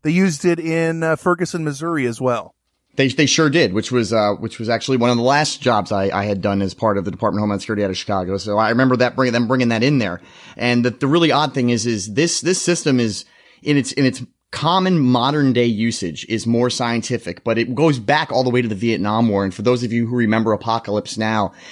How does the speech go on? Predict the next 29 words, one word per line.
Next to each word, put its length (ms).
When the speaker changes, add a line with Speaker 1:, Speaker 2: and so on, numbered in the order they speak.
Speaker 2:
and 260
when 200
the, 100
the, 320
you 60
know, 160
the 80
ride 360
of 120
the, 100
you 100
know, 180
Flight 260
of 60
the 60
Speaker 1:
Mm-hmm. 40
Speaker 2:
Valkyries 420
is, 180
is 180
being 220
played, 420
those 180
are 60
being 260
played 240
off 180
of 120
the 100
original 640